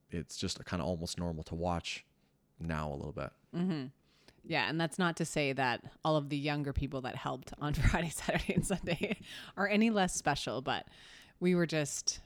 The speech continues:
Speaker 2: we kinda got a chuckle that, yeah, the move class helped us,
Speaker 1: Yeah.
Speaker 2: helped us move.
Speaker 1: I think it makes, yeah, move class helped us move in. I think it's a good reminder of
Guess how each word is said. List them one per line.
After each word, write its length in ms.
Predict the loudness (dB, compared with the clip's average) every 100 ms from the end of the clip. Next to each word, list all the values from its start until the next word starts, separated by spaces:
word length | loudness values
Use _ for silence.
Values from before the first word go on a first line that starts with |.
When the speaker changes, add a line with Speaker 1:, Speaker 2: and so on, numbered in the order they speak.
| -10
Speaker 2:
we 100 | -6
kinda 220 | -4 -2
got 120 | -2
a 40 | -4
chuckle 400 | -4 -6 -4 -6
that, 340 | -6 -6 -10 -18 _ _
yeah, 200 | -8 -8 -10 _ _ _
the 80 | -6
move 220 | -6 -6
class 260 | -8 -8
helped 240 | -8 -10 -10
us, 260 | -12 -12 -4 0
Speaker 1:
Yeah. 100 | 2
Speaker 2:
helped 220 | 0 -2
us 140 | -6
move. 260 | -4 -2 -2 -2
Speaker 1:
I 80 | 2
think 140 | 4
it 40 |
makes, 240 | 4 2 0
yeah, 180 | 0 -2 -4 -6
move 160 | -6
class 240 | -4 -6 -6
helped 160 | -6
us 140 | -4 -4
move 160 | -2
in. 180 | -2 -6 -12 _ _ _ _ _ _ _ _
I 0 |
think 120 | -2
it's 120 | 0 0
a 40 |
good 220 | 4 4
reminder 500 | 6 4 2 2 2
of 400 | 2 2 -2 -8